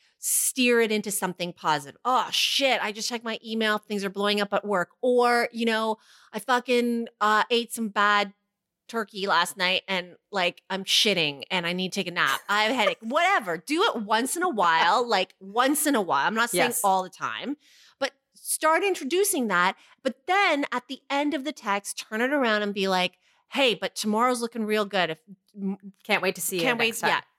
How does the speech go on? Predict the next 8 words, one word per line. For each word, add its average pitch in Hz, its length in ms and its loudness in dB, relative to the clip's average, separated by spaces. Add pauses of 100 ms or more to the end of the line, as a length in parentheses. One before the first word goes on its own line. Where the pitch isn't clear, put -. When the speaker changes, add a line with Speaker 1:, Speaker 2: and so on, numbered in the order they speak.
(220)
Speaker 1:
Tomorrow's 233 360 0
great 226 240 -2
for 220 100 -4
a 196 80 -2
flyby. 180 440 2 (540)
Anytime." 202 440 -2 (400)
Speaker 2:
So, 214 200 2
th-, - 160 -16